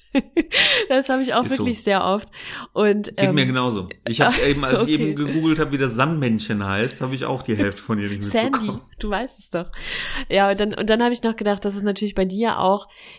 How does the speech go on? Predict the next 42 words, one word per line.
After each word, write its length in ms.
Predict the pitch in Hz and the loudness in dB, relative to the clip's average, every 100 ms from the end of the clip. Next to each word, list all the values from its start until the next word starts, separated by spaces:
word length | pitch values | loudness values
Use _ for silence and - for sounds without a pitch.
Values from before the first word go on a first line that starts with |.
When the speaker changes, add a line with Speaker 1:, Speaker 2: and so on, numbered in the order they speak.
| _ | _
Speaker 1:
wirklich 640 | 185 202 214 220 214 - | 0 0 2 0 0 -2
einmal 380 | 190 202 208 202 | 0 4 4 2
diese 340 | 196 185 185 185 | -2 -2 0 0
krasse 420 | - 202 196 208 | -4 -6 -4 -2
Limitation 680 | 202 196 196 185 - 202 220 | -2 -2 -4 -6 -4 -4 -4
ist, 260 | - 240 | -8 -6
dass, 240 | 185 180 - | -6 -6 -6
dass 200 | 190 190 | -6 -4
du 80 | 196 | -4
einfach 340 | 185 190 190 - - _ | -4 -4 -6 -10 -20 _
so 120 | 190 | -2
selten 280 | 196 196 190 | 2 2 2
Zeit 300 | 196 196 220 | -2 -2 0
hast 240 | 214 - | -2 -4
zum 100 | - | -6
Schreiben 520 | 190 - 175 202 214 208 | -8 -4 -2 -2 -4 -4
und 220 | 180 185 | -2 0
dass 140 | 190 | 0
du 60 | 190 | 0
dann 140 | 185 | 0
natürlich, 540 | 180 180 180 170 175 - - - | 0 -2 -4 -4 -6 -10 -20 -16
wenn 340 | 170 196 240 247 | 0 2 2 0
du's 280 | 208 - | -2 -4
kannst, 400 | - 220 214 170 | -2 0 0 0
dann 100 | 180 | -2
bist 160 | 185 196 | -2 -2
du 60 | 190 | -2
halt 220 | 180 - | -2 -2
unleashed, 580 | 196 196 208 160 - - | -2 0 -2 -2 -6 -4
ne? 140 | 160 | -2
Dann 180 | 175 190 | 0 -2
ist 200 | - 202 | -4 -6
es 140 | 202 | -4
halt 220 | 185 170 165 | -2 -2 -2
so, 320 | 170 160 170 | -2 -2 -2
Speaker 2:
Mhm. 80 | 202 202 - | -6 -10 -4
Speaker 1:
„Okay, 640 | - 175 - 170 - 185 170 | 0 0 -2 -8 -10 -12 -12
jetzt 180 | - - | -10 -12
aber, 260 | - 78 - | -10 -10 -8
also 180 | 185 | -6
jetzt, 420 | 185 180 - - - | -6 -4 -2 -2 -4
äh, 300 | 95 92 | -6 -6